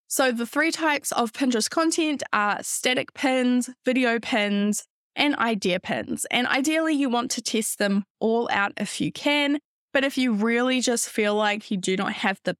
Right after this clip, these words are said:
bandwidth, stick to static pins first of all, and create a couple of idea pins or one or two idea pins per week to get started.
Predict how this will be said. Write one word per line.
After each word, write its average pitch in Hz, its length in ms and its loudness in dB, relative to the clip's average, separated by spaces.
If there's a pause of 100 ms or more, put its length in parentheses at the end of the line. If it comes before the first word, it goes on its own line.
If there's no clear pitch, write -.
bandwidth, 226 680 0
stick - 560 -2 (100)
to 226 460 2
static - 600 -2
pins 262 440 2
first 202 360 -2
of 190 120 0
all, 247 320 2 (360)
and 262 160 2
create 285 420 0
a - 80 -2
couple 233 480 0
of 220 160 0
idea 196 400 0
pins 240 460 0
or 185 240 0
one 262 180 2
or 277 80 0
two 233 240 -2
idea 185 340 0
pins 196 440 -2
per 190 240 -2
week 185 360 -2
to - 140 -4
get - 240 -4
started. - 540 -4